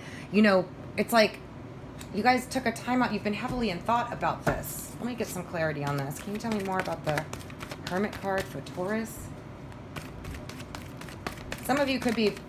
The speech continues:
also, just on a different note, going and learning something new. You've definitely been holding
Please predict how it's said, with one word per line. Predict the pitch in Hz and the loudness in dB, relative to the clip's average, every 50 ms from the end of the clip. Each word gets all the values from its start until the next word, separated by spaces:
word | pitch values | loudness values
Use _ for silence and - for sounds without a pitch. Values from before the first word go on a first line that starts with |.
| - - - - - - - - | -4 -4 -4 -6 -6 -6 2 6
also, | 180 202 208 - - 202 175 165 | 8 8 8 8 6 4 4 4
just | 160 - 170 - 196 | 4 -2 -4 -2 0
on | 196 | 0
a | 185 | 2
different | 180 185 - 190 160 165 | 2 2 2 2 2 2
note, | 160 156 147 - | 2 0 0 2
going | 208 208 208 208 196 185 - | 4 4 4 4 4 2 0
and | - 180 170 160 | -2 -2 4 4
learning | 190 202 214 208 202 185 | 4 4 6 2 2 0
something | - - 190 185 - 180 170 165 165 180 | 0 -2 -2 0 0 -2 -2 0 2 4
new. | 208 208 185 170 151 147 147 147 147 - - - - - - - - - - | 6 6 6 4 4 2 0 -2 -4 -8 -12 -12 -12 -12 -12 -12 -10 -4 -2
You've | 208 180 - | -2 4 10
definitely | 254 269 277 277 285 247 254 247 | 10 10 10 8 4 4 4 4
been | 214 226 208 | 6 4 4
holding | 208 - 240 247 220 226 214 208 | 4 4 2 4 4 4 2 2